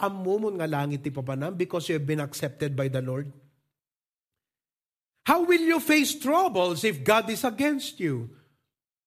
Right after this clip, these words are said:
Think for a while. Kasanot pa nang sangom digitoy nga parikot no ti Apo ket against king ka?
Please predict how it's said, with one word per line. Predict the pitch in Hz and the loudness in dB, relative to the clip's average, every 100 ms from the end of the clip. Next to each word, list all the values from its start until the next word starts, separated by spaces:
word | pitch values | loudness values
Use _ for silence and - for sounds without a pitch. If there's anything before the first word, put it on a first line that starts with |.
| _ - | _ 0
Think | 302 311 | 0 2
for | 311 302 | 0 2
a | |
while. | 302 302 285 165 104 - _ _ _ _ _ _ _ _ _ | 2 2 2 -2 -8 -18 _ _ _ _ _ _ _ _ _
Kasanot | 269 277 320 320 311 | -8 0 0 2 2
pa | |
nang | 285 285 | 2 2
sangom | - 262 285 285 262 | 0 2 4 4 2
digitoy | 233 240 247 262 | 0 0 0 2
nga | 247 | 2
parikot | 247 233 240 262 254 | 2 2 2 0 -2
no | 240 240 | 0 -2
ti | 254 226 | 0 2
Apo | 226 233 226 190 156 - - _ _ _ 240 | 2 0 0 0 -2 -8 -20 _ _ _ 0
ket | 240 233 | 0 2
against | 208 170 233 233 - - | 0 4 4 2 -6 -6
king | 233 226 226 | -4 -4 -2
ka? | 220 240 | -2 -2